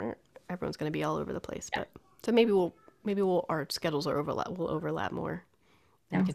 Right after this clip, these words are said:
Speaker 1: talk
Speaker 2: good.
Speaker 1: more about Game of Thrones. <laughs> Have you started watching the, the, um,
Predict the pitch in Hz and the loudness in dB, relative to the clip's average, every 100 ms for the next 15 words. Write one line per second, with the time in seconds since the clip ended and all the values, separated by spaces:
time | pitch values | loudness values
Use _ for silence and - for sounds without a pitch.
0 | 147 160 156 151 160 131 - 131 131 - | 2 2 2 0 0 -4 -4 -6 -6 -8
1 | - - - - 220 - - 185 208 285 | -12 -4 -2 -2 -4 -8 -6 2 10 12
2 | - 262 240 - - 190 190 - 226 180 | 12 12 10 6 4 4 4 6 10 10
3 | 160 - 208 180 156 | 8 2 2 2 2